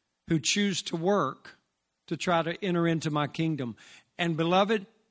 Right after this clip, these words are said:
this has infuriated the Jews for the last two thousand years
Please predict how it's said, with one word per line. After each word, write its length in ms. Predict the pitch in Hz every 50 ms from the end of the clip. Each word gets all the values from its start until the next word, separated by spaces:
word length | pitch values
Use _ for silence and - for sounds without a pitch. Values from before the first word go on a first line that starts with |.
| _ _ _
this 400 | 175 143 131 165 196 226 240 214 - - - - - _ _ _ _ _ _
has 360 | - 170 180 175 170 147 - - _
infuriated 1400 | - 180 170 156 139 - - - - - 196 208 247 269 262 233 196 165 151 147 135 120 113 - - - - _ - _ _ _ _ _ _
the 200 | 160 135 156 160
Jews 800 | 139 117 165 170 160 135 120 120 - - 117 - - - - - _ _ _ _ _ _ _ _
for 120 | _ - 170
the 120 | 151 160
last 360 | 160 165 165 160 143 - -
two 160 | - - 185 156
thousand 540 | - - 165 151 147 143 127 - 147 139
years 640 | 139 135 131 120 123 113 131 - - - - - -